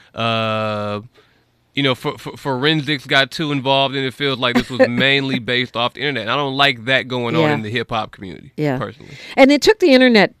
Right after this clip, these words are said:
Speaker 2: several tries. I mean,
Speaker 1: Right.
Speaker 2: you know, it's like the guy was really doing the most.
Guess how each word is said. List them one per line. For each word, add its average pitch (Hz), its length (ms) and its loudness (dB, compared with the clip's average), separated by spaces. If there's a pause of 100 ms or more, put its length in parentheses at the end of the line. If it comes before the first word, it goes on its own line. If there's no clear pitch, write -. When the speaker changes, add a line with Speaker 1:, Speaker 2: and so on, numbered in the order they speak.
Speaker 2:
several 196 380 2
tries. 202 520 4
I 165 40 -4
mean, 165 360 -4 (120)
Speaker 1:
Right. 127 260 -4
Speaker 2:
you 208 180 2
know, 170 140 4
it's 170 100 -2
like 165 180 2
the 170 80 -4
guy 175 280 6
was - 440 -2 (880)
really 160 480 2
doing 170 240 2
the 147 60 -4
most. 160 640 2